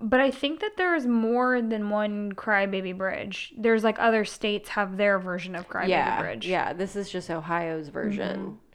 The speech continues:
Speaker 1: And this is the one I did my,
Speaker 2: Okay.
Speaker 1: uh, project on.
Speaker 2: Well, we're probably gonna go this summer.
Speaker 1: Yeah.
Speaker 2: A little hot girl summer shit.
Speaker 1: Oh my God. <laughs>
Speaker 2: Okay, so, um, is there anything else you wanna add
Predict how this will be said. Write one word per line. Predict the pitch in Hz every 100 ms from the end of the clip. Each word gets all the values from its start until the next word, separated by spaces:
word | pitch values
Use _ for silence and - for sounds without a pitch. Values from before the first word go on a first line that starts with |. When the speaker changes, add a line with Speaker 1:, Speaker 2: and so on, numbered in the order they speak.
| _ _ -
Speaker 1:
And | 226
this | 208 220
is | 196 196
the | 202
one | 202
I | 196 196
did | 220 220 233
my, | - 226
Speaker 2:
Okay. | 185 180
Speaker 1:
uh, | - -
project | - 226 202 -
on. | - - 196
Speaker 2:
Well, | 202 175
we're | 170 202
probably | 202 190 190
gonna | 185 151
go | - - - - _ -
this | 190
summer. | - - - 165 _ -
Speaker 1:
Yeah. | 233 240 233 - - - - - - _ - -
Speaker 2:
A |
little | 175 160
hot | - - 139
girl | 143
summer | - 147 131
shit. | - 135 - -
Speaker 1:
Oh | 233
my | -
God. | - - 247 233 - -
<laughs> | 226 -
Speaker 2:
Okay, | 277 285 180 196
so, | - 247 220 214 208 208 - -
um, | 208 180 170 - - 190 -
is | 233
there | 226 131
anything | 226 233 214
else | 202
you | 208
wanna | 185 -
add | 151 165 175